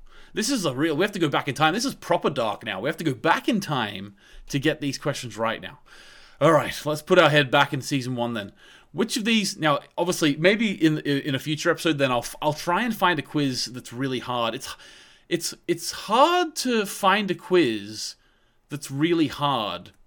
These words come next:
when I don't really wanna look at the quiz before I do it. Do you know what I mean? Like, there's, there was no other way of doing this. I, I really should have looked at the date, but oh well. Which of these people never worked in the power plant?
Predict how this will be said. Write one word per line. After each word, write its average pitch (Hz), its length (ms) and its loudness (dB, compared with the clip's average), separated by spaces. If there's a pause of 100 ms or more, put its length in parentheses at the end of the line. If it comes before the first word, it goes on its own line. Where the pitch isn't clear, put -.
(280)
when 147 220 -2
I 143 120 2
don't 151 400 0
really 147 240 2
wanna 139 180 0
look 131 300 0
at 165 100 -4
the 120 60 -12
quiz 135 240 -2
before 127 320 -2
I 113 60 0
do 98 280 -8
it. - 140 -18
Do - 80 -12
you 127 40 -8
know 143 60 -2
what 156 100 0
I 175 40 -2
mean? 220 280 -2 (220)
Like, 147 200 -4 (120)
there's, 175 260 0
there 196 120 2
was 185 80 -2
no 254 180 6
other 208 100 0
way 190 140 4
of 147 80 2
doing 147 180 4
this. 101 200 -8
I, 139 180 -4 (380)
I 143 80 0
really 226 580 2
should 208 240 -2
have 143 140 2
looked 165 260 -2
at - 120 -4
the 110 80 -14
date, 101 420 -4 (680)
but 127 260 2 (380)
oh 123 80 0
well. 107 220 -6 (360)
Which 262 200 -2
of 302 80 -4
these 285 160 0
people 202 280 0
never 170 300 2
worked 160 320 2
in 156 80 -4
the 139 80 -4
power 123 320 0
plant? 104 420 -8